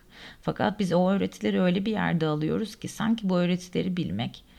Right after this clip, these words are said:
toplumun üzerinde bizi bir yere koyuyormuş gibi. Sanki bu öğretileri bilmek bir marifetmiş gibi aslında görünüyor.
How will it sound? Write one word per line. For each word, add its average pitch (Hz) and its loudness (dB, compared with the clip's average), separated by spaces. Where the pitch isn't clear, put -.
toplumun 180 4
üzerinde 170 4
bizi 143 -10
bir 113 -4
yere 113 -2
koyuyormuş 101 -6
gibi. - -12
Sanki 175 2
bu 160 6
öğretileri 156 2
bilmek 143 -4
bir 208 6
marifetmiş 202 4
gibi 104 -6
aslında 110 -6
görünüyor. 107 -6